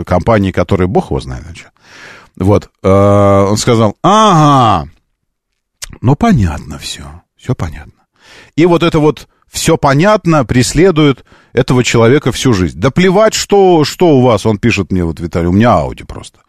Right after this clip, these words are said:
Ну и что? У меня тоже Audi в семье была до недавнего времени. Сейчас Mazda. И что? Это вообще ничего не означает. Я сейчас говорю не о том, какой у кого автомобиль. Я говорю об объективном взгляде на вещи.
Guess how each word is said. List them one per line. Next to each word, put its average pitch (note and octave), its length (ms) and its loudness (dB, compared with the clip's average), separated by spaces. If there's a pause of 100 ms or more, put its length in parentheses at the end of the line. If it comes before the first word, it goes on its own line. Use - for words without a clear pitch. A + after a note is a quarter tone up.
(240)
Ну G3 200 2
и - 20 0
что? F3+ 400 2
У C#3+ 40 4
меня F#3 200 4
тоже E3 320 2
Audi B2+ 400 2
в - 40 -12
семье G2+ 320 0
была F2+ 240 0
до F2+ 120 -4
недавнего E2+ 420 -2
времени. C#2 300 -10
Сейчас D3+ 260 -4
Mazda. E3+ 460 -4 (260)
И C#3 120 0
что? D3 560 0 (420)
Это A2 140 0
вообще F3+ 260 2
ничего E3+ 260 2
не D#3+ 80 2
означает. C#3 640 0 (340)
Я B2+ 160 2
сейчас E3+ 240 0
говорю E3+ 240 2
не E3+ 80 4
о E3 120 2
том, G3+ 220 0
какой E3+ 380 2
у D3 80 2
кого D3+ 280 2
автомобиль. C3+ 640 -2 (340)
Я C#3 160 2
говорю E3 340 2
об D#3 160 2
объективном D#3 720 0
взгляде C#3+ 540 0
на C#3+ 180 2
вещи. D3 720 0